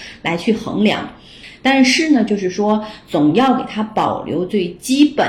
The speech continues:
的这个财产权利，他还是要有一部分的。当然，那你说有没有一种情况说他出轨了，他就完全确实是达到净身出户的这个作用？那，那，那有啊，比如说他出轨了，真的是双方在离婚的时候，在离婚协议的时候，双方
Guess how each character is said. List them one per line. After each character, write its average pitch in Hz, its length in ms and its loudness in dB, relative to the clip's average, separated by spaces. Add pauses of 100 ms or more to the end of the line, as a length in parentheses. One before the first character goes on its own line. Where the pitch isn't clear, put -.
(120)
的 - 100 -12
这 - 80 -10
个 - 100 -14
财 - 220 -16
产 - 180 -10
权 - 300 -12
利， - 160 -8
他 185 140 -8
还 190 120 -2
是 202 140 -4
要 233 140 2
有 - 340 -2
一 - 60 -10
部 240 180 -2
分 165 180 2
的。 - 160 -8 (600)
当 269 200 4
然， 170 300 2 (220)
那 233 100 2
你 196 160 6
说 226 500 0 (280)
有 160 180 -2
没 185 120 0
有 233 140 4
一 196 80 2
种 - 140 -4
情 - 160 -10
况 160 140 -8
说 170 100 -8
他 196 140 -4
出 208 240 -2
轨 185 100 0
了， - 180 -8
他 185 120 -6
就 165 160 -2 (100)
完 139 180 0
全 220 240 -2
确 277 200 2
实 202 160 0
是 185 120 -6
达 - 220 -6
到 196 180 -2
净 196 160 -4
身 208 220 0
出 247 200 0
户 233 140 -4
的 180 120 0
这 196 100 -4
个 208 120 2
作 240 280 4
用？ 165 140 0 (240)
那， 277 100 -2
那， 285 260 4
那 302 140 6
有 240 240 4
啊， 185 260 -2 (160)
比 - 80 -4
如 277 60 4
说 285 80 2
他 285 80 2
出 285 220 0
轨 226 120 4
了， - 140 -2
真 262 160 2
的 277 80 0
是 254 100 0
双 226 220 0
方 220 100 2
在 208 140 2
离 175 180 -2
婚 330 280 2
的 294 100 6
时 - 140 -2
候， - 200 -8
在 185 120 -2
离 180 100 0
婚 254 160 4
协 180 240 2
议 294 160 4
的 226 100 4
时 175 120 -2
候， 180 80 -2
双 240 180 0
方 254 260 4